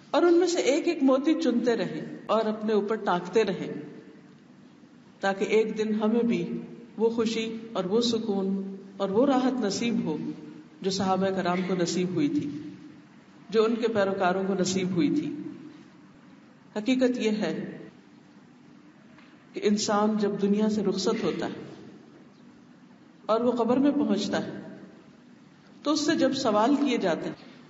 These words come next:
تو ان سوالوں میں بھی ایک اہم ترین سوال یہ ہے کہ "من نبیک؟" کا، تمہارا نبی کون ہے؟ کچھ لوگ ایسے ہوں گے جو کہیں گے کہ "ہاں، ہاں، لوگ کہتے تھے تو میں بھی کہہ دیتا تھا کہ محمد صلی اللہ علیہ وسلم اللہ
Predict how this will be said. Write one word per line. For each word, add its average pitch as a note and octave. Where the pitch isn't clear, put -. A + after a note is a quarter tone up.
تو F#4+
ان F4+
سوالوں D4
میں D4+
بھی D4+
ایک D4+
اہم C4
ترین B3
سوال F#3+
یہ A3
ہے F#3+
کہ A3
"من A#3+
نبیک؟" F3+
کا، E3
تمہارا A3
نبی G#3
کون F3
ہے؟ -
کچھ D4
لوگ D#4
ایسے D#4+
ہوں E4
گے D#4
جو D4
کہیں C#4+
گے D#4
کہ D4+
"ہاں، D#4
ہاں، D#4+
لوگ D4+
کہتے D#4+
تھے F4+
تو B3
میں B3+
بھی C4+
کہہ B3
دیتا G#3
تھا A3+
کہ G3+
محمد G#3
صلی G#3+
اللہ F#3
علیہ F3+
وسلم F3+
اللہ E3+